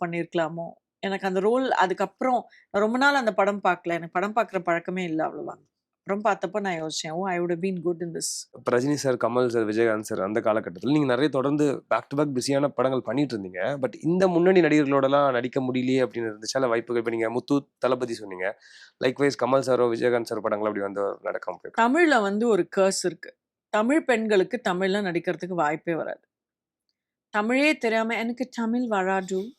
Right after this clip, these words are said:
Speaker 1: அப்படின்லாம் சொன்னா வந்து இம்மீடியட்டா போட்டுருவாங்க. "ஏய், போடுப்பா அந்த பொண்ணை, சூப்பரா பேசுதுப்பா தமிழ்" அப்படி சொல்லிடுவாங்க. அந்த ஒரு, ஒரு சீசன் அப்போ இருந்தது. And I was getting movies. எனக்கு வந்து நான்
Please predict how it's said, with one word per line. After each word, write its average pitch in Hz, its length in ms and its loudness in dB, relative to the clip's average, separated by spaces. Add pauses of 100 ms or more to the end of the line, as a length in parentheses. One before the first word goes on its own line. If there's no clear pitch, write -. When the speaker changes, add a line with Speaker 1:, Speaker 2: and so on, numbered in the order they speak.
(140)
Speaker 1:
அப்படின்லாம் 196 340 0
சொன்னா 202 420 -2
வந்து 190 220 -2
இம்மீடியட்டா 190 640 4
போட்டுருவாங்க. 160 380 -4 (320)
"ஏய், 277 200 4 (120)
போடுப்பா 294 360 8
அந்த 220 280 2
பொண்ணை, 214 200 -4 (140)
சூப்பரா 240 300 2
பேசுதுப்பா 180 460 -2
தமிழ்" 165 280 -4
அப்படி 180 260 2
சொல்லிடுவாங்க. 175 420 -2 (800)
அந்த 240 640 4
ஒரு, 208 760 4
ஒரு 202 240 2
சீசன் 226 400 0
அப்போ 175 280 0
இருந்தது. 196 680 0 (640)
And 254 180 -2
I 269 240 2
was 320 240 2
getting 254 300 -2
movies. 220 280 -2
எனக்கு 240 280 -2
வந்து 285 280 -2
நான் 226 380 -2